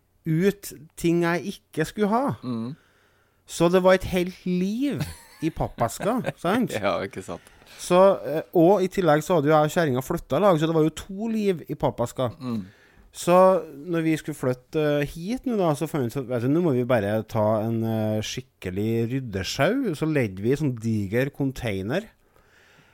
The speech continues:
Speaker 1: og så bare kastet vi med hard hånd, altså.
Speaker 2: Ja.
Speaker 1: Når du først, når du først har kastet den ene tegningen fra barneskolen, så er det utrolig lett å kaste resten.
Speaker 2: Ja,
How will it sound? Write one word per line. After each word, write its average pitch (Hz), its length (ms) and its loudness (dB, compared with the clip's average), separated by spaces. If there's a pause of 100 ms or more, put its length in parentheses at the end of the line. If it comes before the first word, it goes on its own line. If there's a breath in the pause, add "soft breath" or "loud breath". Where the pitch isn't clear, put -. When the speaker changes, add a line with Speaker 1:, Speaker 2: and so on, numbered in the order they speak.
(240 soft breath)
Speaker 1:
og 147 80 2
så 160 160 2
bare 131 240 6
kastet - 720 -4
vi 107 120 -8
med 127 160 0
hard 120 360 2
hånd, 208 260 0
altså. 170 300 -2
Speaker 2:
Ja. 98 260 0
Speaker 1:
Når 165 160 4
du - 20 6
først, - 460 0
når 180 220 2
du - 20 4
først 180 320 0
har - 100 -6
kastet - 680 -6
den 180 160 0
ene 160 500 -2
tegningen 165 500 0
fra 170 120 -2
barneskolen, 135 640 -2 (140 loud breath)
så - 200 -4
er 143 60 4
det 165 100 2
utrolig 110 720 -6
lett - 360 -4 (160)
å - 120 -12
kaste 135 320 -4
resten. 196 380 -4
Speaker 2:
Ja, 117 160 2